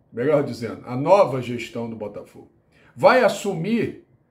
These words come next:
essa responsabilidade imediata? Não. Aí o que que vai acontecer? Ele vai botar o clube na justiça, ele tem X pra receber, ele vai receber cinco vezes mais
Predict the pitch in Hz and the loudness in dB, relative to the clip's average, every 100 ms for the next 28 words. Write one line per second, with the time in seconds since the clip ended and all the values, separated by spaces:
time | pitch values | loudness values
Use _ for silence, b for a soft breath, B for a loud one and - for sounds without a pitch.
0 | _ _ _ _ _ _ - 143 - 160 | _ _ _ _ _ _ -4 -2 2 2
1 | 175 - 170 170 156 151 143 139 139 135 | 0 -2 -4 -4 -2 -2 0 2 2 2
2 | 135 123 165 170 - 131 143 139 85 - | -2 0 2 0 -2 -2 2 2 -2 -10
3 | _ 156 208 247 233 320 196 185 180 175 | _ -4 -2 -2 2 2 0 -2 -2 -2
4 | 262 269 247 - _ _ _ _ _ _ | 2 2 0 -6 _ _ _ _ _ _
5 | _ _ _ _ _ - 240 233 233 233 | _ _ _ _ _ 6 6 6 4 4
6 | 226 208 214 - 220 208 196 220 - 226 | 4 4 2 0 -4 -2 -2 -2 -6 -2
7 | 269 254 - - _ _ _ _ _ _ | 0 -2 -6 -16 _ _ _ _ _ _
8 | _ _ _ _ _ - 185 208 226 233 | _ _ _ _ _ -8 -4 0 4 4
9 | 220 196 - - 269 294 - 233 202 214 | 2 -4 -8 2 6 6 4 4 6 4
10 | - 214 160 208 240 233 208 208 214 202 | 4 2 4 4 4 4 2 2 2 4
11 | 214 - 269 285 277 196 226 220 185 185 | 2 2 0 0 0 6 8 6 0 -6
12 | 147 113 - - | -4 -4 -8 -16